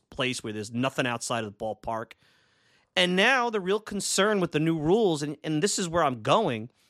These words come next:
you can't have it both ways. You can't ask for a tidier game, a tight two and a half hours, two hours, forty minutes for a normal game, and then get mad when it interferes with your snacks and beer and food and ability to go to the bathroom.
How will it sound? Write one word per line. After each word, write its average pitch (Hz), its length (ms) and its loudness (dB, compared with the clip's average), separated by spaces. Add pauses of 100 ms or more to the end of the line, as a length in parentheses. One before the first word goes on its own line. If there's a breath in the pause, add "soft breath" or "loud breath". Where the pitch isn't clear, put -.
(320 soft breath)
you 147 100 -4
can't 349 260 0
have 277 140 0
it 175 100 -6
both 131 180 -4
ways. - 440 -14 (240 soft breath)
You 151 100 -4
can't 262 260 2
ask 240 220 -2
for 175 400 -2
a 123 80 -8
tidier 143 460 -2
game, 120 480 -6 (340)
a 113 80 -10
tight 143 400 -2 (360 soft breath)
two - 180 -4
and 156 80 0
a - 20 0
half 135 200 -4
hours, 107 640 -4
two 151 160 -6
hours, 127 260 0
forty 123 260 -8
minutes 110 300 -10
for 117 120 -8
a 110 40 -8
normal 110 280 -6
game, 101 400 -12 (420 soft breath)
and 143 140 -2
then 156 120 4
get 160 160 2
mad 156 560 0 (460)
when 147 280 2
it 143 120 2
interferes 156 500 -2
with 135 160 -8
your 131 580 -2
snacks 143 640 -2
and 127 140 -8
beer 131 260 -4
and 123 100 -8
food 135 460 -4 (320 soft breath)
and 139 100 -2
ability 135 280 0
to 120 40 -8
go 135 60 0
to 131 60 -2
the 123 40 -6
bathroom. 151 440 0